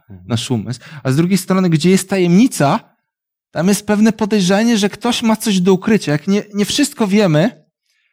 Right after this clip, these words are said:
Speaker 2: to może się, e, taka myśl pojawi, to ktoś coś przed nami ukrywa. Szatan to, e, właśnie podciągnął i powiedział: "Bóg, Bóg coś przed wami ukrywa, staniecie się ta-, tak, e, tacy jak on".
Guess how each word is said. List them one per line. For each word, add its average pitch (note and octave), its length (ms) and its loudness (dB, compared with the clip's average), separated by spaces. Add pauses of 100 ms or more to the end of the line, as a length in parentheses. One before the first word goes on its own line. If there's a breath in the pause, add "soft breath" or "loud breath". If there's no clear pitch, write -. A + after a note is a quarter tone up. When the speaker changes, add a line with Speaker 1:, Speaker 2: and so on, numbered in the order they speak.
(180)
Speaker 2:
to - 80 -10
może G3+ 300 0
się, C3 260 -2 (500 soft breath)
e, C3+ 120 -8
taka - 240 -2
myśl E3+ 280 4
pojawi, C3 320 0
to C3+ 120 -6
ktoś - 320 -6
coś - 220 -4
przed - 220 -6
nami F3 280 2
ukrywa. D#3+ 360 -2
Szatan F#3 400 -2
to, E3 260 -4 (440 soft breath)
e, - 320 -14
właśnie D#3+ 260 -4
podciągnął D#3+ 600 -2
i A#2+ 40 -4
powiedział: C3+ 260 0 (100)
"Bóg, F3 180 -2
Bóg F3+ 280 0
coś F#3+ 180 -2
przed E3 200 -4
wami E3+ 280 2
ukrywa, D3 380 2
staniecie D#3+ 420 -6
się D#3 120 -6
ta-, F3 240 -6 (380 soft breath)
tak, F3 240 -6
e, D3+ 200 0
tacy E3+ 300 -6
jak E3+ 200 0
on". E3+ 240 0